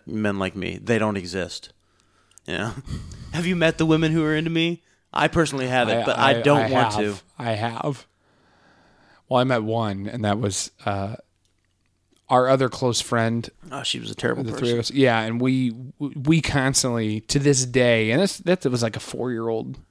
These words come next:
Speaker 2: ordeal or
Speaker 1: Yeah.
Speaker 2: more, five. We, uh, to this day, the, the long-running joke is, "Why did we let him date her?" Like, like, we'll say that to each other. We'll be like, we'll be like, "Dude, like, we, we,
Speaker 1: It
Speaker 2: we let him do this as, as,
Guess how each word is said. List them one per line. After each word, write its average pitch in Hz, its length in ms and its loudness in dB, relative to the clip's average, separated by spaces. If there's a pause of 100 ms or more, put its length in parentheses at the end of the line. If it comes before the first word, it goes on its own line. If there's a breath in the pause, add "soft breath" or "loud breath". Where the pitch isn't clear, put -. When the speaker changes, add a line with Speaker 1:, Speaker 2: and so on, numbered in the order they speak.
(240)
Speaker 2:
ordeal 120 500 -4 (100)
or - 80 2
Speaker 1:
Yeah. 185 160 2
Speaker 2:
more, 107 240 -4
five. 50 440 -2 (1000 loud breath)
We, 143 520 2
uh, 67 460 0 (1200)
to 139 100 2
this 131 260 4
day, 117 580 2 (240)
the, 104 160 -4
the 107 220 -2
long-running 107 560 0
joke 107 300 2
is, 110 300 -2 (400)
"Why - 180 -20
did - 160 -20
we - 100 -20
let - 120 -20
him - 140 -20
date - 200 -20
her?" - 140 -20 (220)
Like, 123 180 2
like, 131 160 2
we'll 160 160 8
say 165 320 6
that 143 140 6
to 127 80 2
each 113 40 0
other. 123 80 -2
We'll 131 140 2
be 127 80 2
like, 120 240 2
we'll 202 160 4
be 131 80 4
like, 123 180 0
"Dude, 135 220 4
like, 120 180 -8
we, 127 140 -2
we, 170 420 6
Speaker 1:
It 190 80 6
Speaker 2:
we 190 240 10
let 185 180 8
him 143 120 2
do 131 140 2
this 104 280 -12
as, 143 300 0
as, 143 320 0